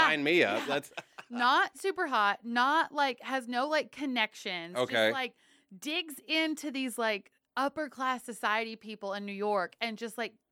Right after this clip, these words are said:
Speaker 2: cons them out of money. Like,
Speaker 1: Oh, I love
Speaker 2: almost
Speaker 1: her.
Speaker 2: she, yeah.
Speaker 1: <laughs>
Speaker 2: She almost secures a loan,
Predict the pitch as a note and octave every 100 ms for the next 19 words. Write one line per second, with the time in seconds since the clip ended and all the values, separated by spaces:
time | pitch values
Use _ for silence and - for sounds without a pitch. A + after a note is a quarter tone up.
0 | - - A#3+ C#4 D4+ C4+ B3 A3 G#3 G#3
1 | G3+ F3 F3+ G#3 A3+ F#3+ - F#2 _ _
2 | - - - C#4 A3 D3 D3 - A3 -
3 | E4+ A2 F#2 - _ - F4 C4+ A4 D5
4 | A3+ - - F5 G4 F#4 F#4+ - D4 F4
5 | A4 G4 F4 F4 - D4+ B3+ - C#4+ C4+
6 | B3+ A3+ F#3+ G3+ F#3 - - G#3